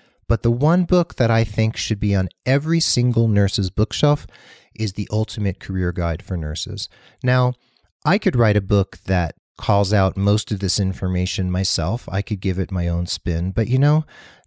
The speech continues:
Donna's <laughs> book is really just awesome, and it would be really hard to match, I have to say.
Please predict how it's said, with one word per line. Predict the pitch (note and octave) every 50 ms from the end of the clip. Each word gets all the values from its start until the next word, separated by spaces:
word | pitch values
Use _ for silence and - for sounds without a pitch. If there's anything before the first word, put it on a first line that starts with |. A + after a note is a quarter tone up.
| _ B2+
Donna's | G#2+ - A#2+ A#2+ B2+ C#3 D3+ C#3+ C3+ C3+ B2+ A2
<laughs> |
book | - D3+ D3 B2 A2 - - - -
is | - A#2 A2+ A2+ G#2+ G#2+
really | F2+ F#2 F#2+ F#2+ F#2+ G2 G#2+ A2 G#2+
just | - - F#2 F2+ F2+ - - - _
awesome, | - G#2 A#2 B2+ - - - G2 F2+ F2 F2 - -
and | A2 G#2 G2+ G2 G2 G2 - - -
it | A2 A2+
would | G#2 C3+ B2
be | - B2 A#2
really | G#2 F#2+ F#2+ G2 A2+ A2+
hard | G2 F#2+ E2+ E2 E2 -
to | F#2+
match, | F2 F2 F#2 F#2+ D#2+ - - - F2
I | E2
have | D#2 F#2 F2 E2 -
to | - -
say. | - - - - A#1+ - -